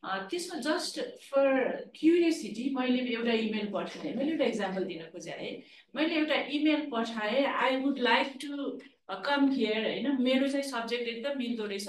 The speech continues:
म यहाँ आउँछु नि, हजुरहरूको मिटिङमा म सामेल हुन्छु नि भनेर इमेल पठाउँदाखेरि उहाँहरूले "हामीसँग अहिले ट्राभल ग्रान्ट छैन, तिमीसँग ट्राभल ग्रान्ट छ भने तिमी आउन सक्छौ" भनेर भन्नुभयो।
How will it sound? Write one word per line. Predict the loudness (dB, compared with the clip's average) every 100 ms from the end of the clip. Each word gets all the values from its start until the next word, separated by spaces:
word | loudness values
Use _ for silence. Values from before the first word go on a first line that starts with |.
| -6
म | -4 -4
यहाँ | -2 -4
आउँछु | -4 -8 -8
नि, | -6 -6 -8 -16 -14 -6
हजुरहरूको | -6 -2 -2 0
मिटिङमा | -2 -2 -2 -2
म | 0 0
सामेल | 0 -2 -2 -4
हुन्छु | -8 -10
नि | -6 -4
भनेर | -4 -6 -4
इमेल | -4 -4 -4 -4 -4
पठाउँदाखेरि | -6 -6 -4 -4 -2 0 0 -2 -10 -16 -2
उहाँहरूले | 2 4 2 -2 0 2 2
"हामीसँग | 0 -4 -6
अहिले | -2 -2
ट्राभल | -2 -2 -2 -2
ग्रान्ट | -2 -2 -2
छैन, | -8 -6 -4 -6 -10 _ -20 _
तिमीसँग | -8 -6 -6 -2
ट्राभल | -2 -2 -4
ग्रान्ट | -2 -2 -4
छ | -6
भने | -8 -6
तिमी | -6 -6 -4
आउन | -4 -4
सक्छौ" | -8 -10 -10 -10 -8
भनेर | -8 -8
भन्नुभयो। | -10 -12 -12 -14 -14